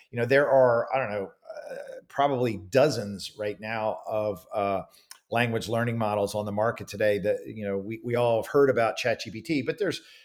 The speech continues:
quite a few more, bert and T five, uh, X L N net, Electra, there's things like that. So there are plenty that are out there to pick from, and then you can build your own, right? So, so that's where a lot of organizations are, are trying to figure out,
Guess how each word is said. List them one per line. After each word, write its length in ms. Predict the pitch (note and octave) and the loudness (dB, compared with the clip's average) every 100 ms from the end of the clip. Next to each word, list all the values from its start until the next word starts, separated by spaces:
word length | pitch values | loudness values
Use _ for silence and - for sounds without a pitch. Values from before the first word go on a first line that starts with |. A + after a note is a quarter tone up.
| _ | _
quite 200 | - D3+ | 4 4
a 20 | |
few 180 | A#2+ C3 | 4 -2
more, 280 | A#2+ B2 G#2+ | 0 2 2
bert 400 | E2+ A#2+ A#2+ A#2+ - | 2 0 0 -2 -8
and 220 | G2+ G2 | -10 -10
T 180 | - B2+ | -8 -8
five, 720 | A#2+ A2 A2 A2 A2 G#2 - - | -2 0 2 2 2 0 -6 -8
uh, 260 | G2+ F#2+ F#2+ A#2 | -6 -4 -4 -4
X 180 | - A2+ | -4 -2
L 160 | G#2 | -2
N 180 | A2 G#2+ | -4 -4
net, 280 | A2 G#2+ - - - | 0 0 -2 -12 -8
Electra, 460 | G2+ G#2+ - A2+ | -2 -2 0 -2
there's 180 | G#2 G#2 | 0 -2
things 200 | A2+ G2+ | -6 -4
like 140 | G#2 - | -2 0
that. 180 | G#2+ | -2
So 120 | - A#2+ | -2 0
there 140 | C#3 | 2
are 140 | B2+ - | 2 -2
plenty 580 | - E3+ E3 A#2+ A2+ - - - _ | -4 -2 0 -2 -6 -10 -20 -20 _
that 100 | A2+ | -4
are 100 | A#2 - | -2 2
out 260 | C3+ C3 | 2 4
there 200 | C3 A#2 | 4 2
to 80 | G#2 | 0
pick 320 | - E3 E3 | -2 -2 -2
from, 480 | - G#2+ F#2 F#2 G2+ _ _ | -4 -4 -4 -8 -14 _ _
and 120 | A#2+ C3 | -4 -2
then 140 | C3 | 0
you 160 | C3+ D3+ | 0 -2
can 140 | C#3 | 4
build 200 | B2+ B2 | 6 6
your 160 | C#3 F#3 | 6 4
own, 180 | G2+ - | 2 -4
right? 260 | A#2 A2 A2+ | -4 -2 -2
So, 300 | - G#2+ G#2 | 0 0 0
so 160 | - A2 | -4 2
that's 240 | C3+ C3+ | 2 6
where 100 | C3+ | 6
a 60 | A2+ | 6
lot 300 | A#2 C3 C3 | 6 4 4
of 80 | A#2+ | 4
organizations 800 | B2 B2 A#2 G2+ A#2+ B2 A2+ - | 2 0 -2 0 0 -2 -4 -2
are, 240 | G#2 G2+ | 0 0
are 160 | - G2+ | -2 -8
trying 300 | - A#2+ B2 | -4 -2 -2
to 100 | A2+ | -6
figure 380 | - A#2+ G#2+ A#2 | -8 -8 -4 0
out, 260 | A#2+ A2+ | 2 2